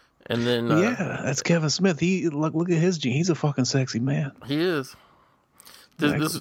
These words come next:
Speaker 1: this was probably Walt Flanagan's, uh, best character, wouldn't you say? The guidance counselor who has to suck on all the eggs or <laughs> whatever.
Speaker 2: Oh, yeah. Rub 'em on his nipples.
Speaker 1: Yeah. I was listening to the commentary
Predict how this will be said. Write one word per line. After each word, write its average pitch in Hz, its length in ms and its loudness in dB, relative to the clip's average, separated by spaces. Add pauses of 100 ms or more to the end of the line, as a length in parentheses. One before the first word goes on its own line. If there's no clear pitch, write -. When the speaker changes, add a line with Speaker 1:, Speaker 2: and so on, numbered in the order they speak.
Speaker 1:
this 165 180 0
was 156 120 0
probably 131 380 4
Walt 113 340 2
Flanagan's, 113 640 -2
uh, 104 180 -2
best 104 360 -2
character, 104 420 -2
wouldn't 104 180 -4
you 107 60 -6
say? 104 340 -2
The 104 240 -6
guidance 107 420 -4
counselor - 440 -2
who 110 160 0
has - 160 -2
to - 160 -4
suck - 340 0
on 110 80 0
all 107 140 0
the 107 120 -4
eggs 110 380 -6
or 131 40 -2
<laughs> - 40 2
whatever. - 340 -4 (220)
Speaker 2:
Oh, 110 240 2
yeah. 110 380 -2 (120)
Rub 117 280 0
'em 120 160 0
on 120 140 0
his 117 140 -2
nipples. 131 640 -2
Speaker 1:
Yeah. 135 280 -4 (3250)
I 143 40 -2
was 143 180 4
listening 147 320 0
to 139 80 -2
the 127 100 -2
commentary 113 720 -4